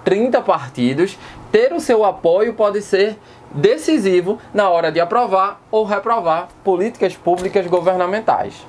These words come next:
E para provar esse meu raciocínio, basta ver a inúmera quantidade de projetos de leis ou de políticas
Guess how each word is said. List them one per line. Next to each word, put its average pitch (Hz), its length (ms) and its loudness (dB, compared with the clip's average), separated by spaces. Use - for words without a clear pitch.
E 190 60 0
para 247 240 0
provar 226 320 0
esse 240 140 -6
meu 214 120 0
raciocínio, 185 800 -2
basta 175 400 -2
ver 170 220 0
a 185 40 2
inúmera 233 380 -2
quantidade 170 500 -2
de 165 120 -4
projetos 165 520 -2
de 170 120 0
leis 147 400 2
ou 147 100 0
de 147 100 -4
políticas 196 880 0